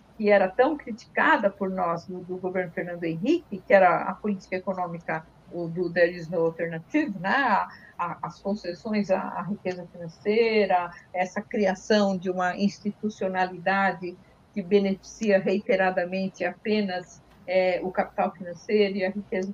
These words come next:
financeira, é, ela não havia se alterado, de fato ela não se alterou, ela, ela se altera alguma coisa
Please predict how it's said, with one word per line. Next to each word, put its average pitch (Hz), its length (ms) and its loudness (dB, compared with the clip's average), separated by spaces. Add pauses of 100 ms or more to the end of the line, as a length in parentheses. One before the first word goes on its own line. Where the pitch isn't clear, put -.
financeira, 208 680 2 (440)
é, 196 360 8
ela 233 200 6
não 240 200 4
havia 247 300 0
se 330 120 -2
alterado, 202 680 2
de 180 120 -14
fato 302 320 -6
ela 320 140 0
não 254 160 -4
se 240 140 -8
alterou, 202 440 0
ela, 180 200 0
ela 190 240 0
se - 160 0
altera 254 540 4
alguma 277 480 0
coisa 196 640 0